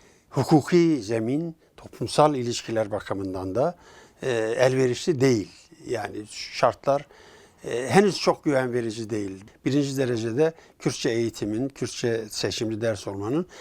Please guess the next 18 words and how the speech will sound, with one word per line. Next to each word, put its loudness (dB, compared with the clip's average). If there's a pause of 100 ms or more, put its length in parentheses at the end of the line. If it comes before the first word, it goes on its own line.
(160)
Kürtler 2
bakımından -4
bir -2
tarihi 0
önemi -6
vardır. -10 (440)
Yıllarca 2
inkar -2
edilip, -10
asimile -6
edilip, -10
baskı -6
gören -6
bir -6
toplum -6 (520)
bu 6 (380)
davranışla -2
da -6